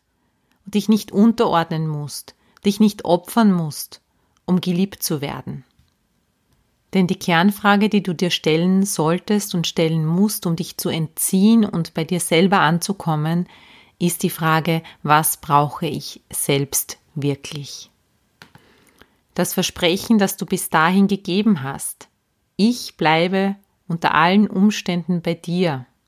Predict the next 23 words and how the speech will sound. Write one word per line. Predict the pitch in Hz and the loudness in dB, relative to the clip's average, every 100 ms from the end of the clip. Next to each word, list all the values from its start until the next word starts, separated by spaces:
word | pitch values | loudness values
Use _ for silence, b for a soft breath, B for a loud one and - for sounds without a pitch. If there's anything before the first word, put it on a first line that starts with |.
| _ - - | _ -20 -8
koste | 185 202 - - | 0 0 0 -2
es, | 185 170 - | -2 -2 -2
was | 165 165 | -2 -2
es | 165 - | -10 -6
wolle, | 156 170 156 147 139 _ b b b - | -2 0 -2 -6 -14 _ b b b 0
ich | 220 - - | 0 0 0
bin | 202 202 | 4 4
für | 202 190 | 2 -4
dich | 170 - | -4 -6
da, | 165 156 127 - _ _ _ _ _ _ _ - | 0 0 0 -4 _ _ _ _ _ _ _ -8
egal | 170 180 165 185 208 | -4 2 4 4 4
was | 175 180 - | 2 0 -4
passiert", | 175 - 180 156 139 - _ _ _ _ _ _ _ _ - | -8 -8 -6 -6 -8 -14 _ _ _ _ _ _ _ _ 0
das | 160 208 - - _ _ _ _ _ | 2 2 -2 -8 _ _ _ _ _
muss | 180 170 | -4 -4
sich | 185 - | -6 -2
umdrehen. | 185 202 202 147 139 - 139 _ _ _ _ _ | 4 4 4 -2 -10 -10 -12 _ _ _ _ _
Und | 165 | -8
es | 156 - | -6 2
muss | 185 262 247 | 4 4 2
heißen | 185 175 190 - 160 | 0 0 0 -2 -4
für | - | -4
dich | 156 208 233 240 - | -2 2 2 0 -12